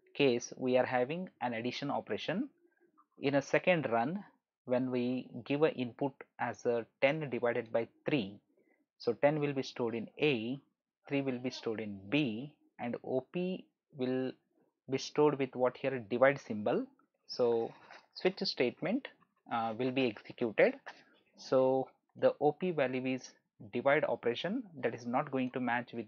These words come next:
this case. So therefore, this is skipped, and it is also not matched with second case. So this is also skipped. Similarly, third case will also skip. At fourth case, there is a matching. So therefore,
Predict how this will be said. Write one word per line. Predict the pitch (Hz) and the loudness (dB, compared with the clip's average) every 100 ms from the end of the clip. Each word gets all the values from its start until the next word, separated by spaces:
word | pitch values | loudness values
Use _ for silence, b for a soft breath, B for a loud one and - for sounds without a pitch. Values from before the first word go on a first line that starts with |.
| 113 | -4
this | 131 - | -6 -4
case. | - 170 233 - _ _ _ _ _ | -2 -2 -4 -16 _ _ _ _ _
So | 117 | 2
therefore, | 123 - 156 185 139 | 2 4 2 2 -2
this | 120 120 | -8 -4
is | 156 | -6
skipped, | - - - 139 - 269 - _ _ _ _ - | -6 -10 -6 -6 -4 -6 -6 _ _ _ _ -4
and | 127 127 | -2 -2
it | 127 | -4
is | 139 | 0
also | 123 120 165 | 0 0 -4
not | 151 131 - _ | 2 2 2 _
matched | 127 117 - | -4 -4 -8
with | 117 - | -12 -8
second | - 113 131 131 | -6 -4 -4 -4
case. | 170 247 - b b b b b _ | -6 -6 -12 b b b b b _
So | 127 | -6
this | 120 123 | -6 -4
is | 190 | 2
also | 139 123 139 | 2 0 -6
skipped. | - - 110 - 196 - _ _ _ | -10 -8 -8 -4 -8 -8 _ _ _
Similarly, | - 131 131 135 151 214 269 _ _ - | -4 2 4 4 4 -2 -4 _ _ 2
third | 135 147 | 2 2
case | - 139 - | -2 -2 -2
will | 139 131 | -2 0
also | 117 - 139 | -2 -2 -6
skip. | - - 131 - - 262 _ _ _ _ - | -6 -6 -8 -6 -6 -6 _ _ _ _ -4
At | 139 - - _ _ _ | -4 -6 -14 _ _ _
fourth | - 185 196 196 - - _ | -2 2 2 0 -12 -14 _
case, | - 135 117 - 170 b b b - | 0 2 2 -6 -12 b b b 2
there | 147 | 4
is | 180 | 4
a | 170 | 0
matching. | 135 98 - 98 92 _ _ | -2 -2 -6 -12 -12 _ _
So | - | -6
therefore, | 113 156 170 - 117 170 | 4 4 4 2 2 0